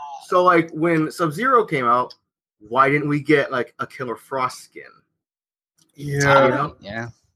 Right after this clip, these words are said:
Speaker 1: You know?
Speaker 2: That's true.
Speaker 1: Or when Scorpion was added to Injustice One, why didn't we just get an Ed Boon skin?
Speaker 3: <laughs> That would have made her,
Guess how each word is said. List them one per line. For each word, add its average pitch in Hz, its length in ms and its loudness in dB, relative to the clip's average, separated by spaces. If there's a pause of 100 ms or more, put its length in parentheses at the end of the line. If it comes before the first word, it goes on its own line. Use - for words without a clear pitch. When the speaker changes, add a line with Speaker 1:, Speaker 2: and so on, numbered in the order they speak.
Speaker 1:
You 117 100 -4
know? 156 280 2 (1300)
Speaker 2:
That's 156 340 2
true. 120 260 -4
Speaker 1:
Or 175 180 8
when 185 500 2 (120)
Scorpion 190 760 2
was 143 140 0
added 147 340 0
to 147 160 -2
Injustice 143 460 -2
One, 143 180 -4
why 127 160 2
didn't 135 140 -2
we 131 100 -4
just 127 180 -10
get 135 120 -2
an 107 140 -4 (100)
Ed 110 260 -10
Boon 104 240 -8
skin? - 400 -20 (320)
Speaker 3:
<laughs> 233 80 2 (2500)
That 139 100 2
would 143 120 0
have 131 120 -6
made 120 200 -4
her, 113 120 -6